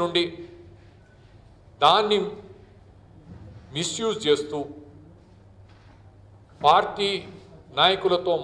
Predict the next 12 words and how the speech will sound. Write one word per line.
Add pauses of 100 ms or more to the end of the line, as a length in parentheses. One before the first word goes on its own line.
మాట్లాడి (1400)
ప్రతిరోజు (140)
అప్‌డేట్
చేయమని
చెప్పి (1400)
రోజు
రోజుకి (680)
వారి (100)
ప్రోగ్రెస్
అంతా (100)
కూడా (160)
పార్టీ